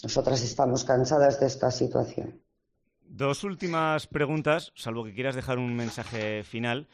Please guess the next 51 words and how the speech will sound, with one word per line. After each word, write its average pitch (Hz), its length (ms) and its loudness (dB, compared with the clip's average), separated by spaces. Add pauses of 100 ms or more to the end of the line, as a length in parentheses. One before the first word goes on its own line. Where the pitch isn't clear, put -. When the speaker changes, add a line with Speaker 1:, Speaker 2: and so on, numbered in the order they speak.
(280)
Speaker 2:
Eh, 107 280 -2
Speaker 1:
Sí. - 260 -4 (640)
Speaker 2:
la 123 120 0
penúltima 139 560 2
es, - 180 -6 (300)
eh, 110 160 -4 (180)
si 135 160 -4
no 147 80 2
me 190 100 2
equivoco, 180 540 0 (300)
no 151 360 -4
sacan 170 440 0
tantas 156 360 0
plazas, 151 520 0
o 123 100 -2
reivindicáis 117 560 -4
que 151 80 -8
no 147 60 -4
sacan 143 180 -4
tantas 135 220 -4
plazas 139 260 -2
para 107 160 -4
la 104 80 0
Academia 123 460 -4
de 120 60 0
Guardias 117 260 -4
Civiles 135 460 -6 (380)
como 113 220 0
las 107 160 -4
que 110 100 -8
son 123 200 -2
necesarias, 135 560 0
es 107 60 -10
decir, 113 200 -8
que 113 100 -8
no 117 80 -4
se 135 120 -8
cubren 131 380 -4 (320)
todas 135 280 0
las 127 140 -4
plazas 147 500 -2 (420)
y 98 140 -8
que, 104 100 -4
por 107 140 -4
lo 131 80 -2
tanto, 120 240 -2
una 131 100 2
de 120 40 2
las 120 100 -2
consecuencias 123 640 -2 (320)
es 120 340 -4